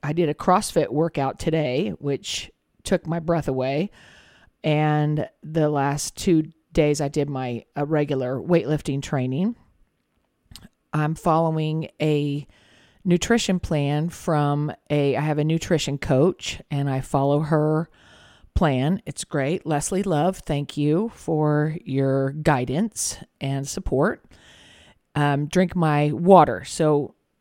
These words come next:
now here's a trick about my water. I, when I go to work, 'cause I only work one full day a week anymore. Huh?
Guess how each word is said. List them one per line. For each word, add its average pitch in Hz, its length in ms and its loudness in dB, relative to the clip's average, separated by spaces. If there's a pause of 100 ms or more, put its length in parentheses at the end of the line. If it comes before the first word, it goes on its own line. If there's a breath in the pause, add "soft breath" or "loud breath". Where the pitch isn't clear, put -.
(100)
now 151 180 -2
here's 190 260 -2
a 180 60 -8
trick - 340 0
about 160 260 0
my 135 140 -2
water. 151 560 0 (960 soft breath)
I, 156 300 4
when 165 240 0
I 180 100 4
go 208 140 4
to 226 60 6
work, 185 640 6 (320 loud breath)
'cause 180 180 -4
I 175 80 4
only 175 180 4
work 160 520 2 (200)
one 170 320 0
full 160 300 6
day 156 240 2
a 160 60 4
week 170 380 0
anymore. 196 500 0
Huh? 233 160 -2